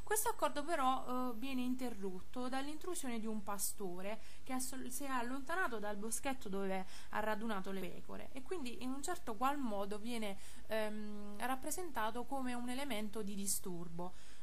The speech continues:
Eh, i due suonatori che cosa fanno? Sospendono di colpo l'esecuzione e si volgono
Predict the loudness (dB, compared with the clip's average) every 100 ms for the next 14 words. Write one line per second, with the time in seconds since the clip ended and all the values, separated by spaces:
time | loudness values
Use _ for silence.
0 | -2 0 0 -2 -2 -2 0 0 0 0
1 | -2 0 0 0 0 0 0 0 0 0
2 | 0 -2 -2 0 0 0 0 0 0 0
3 | 0 0 0 0 0 -2 0 0 0 0
4 | 0 -2 -2 -2 -2 0 2 2 0 -2
5 | -2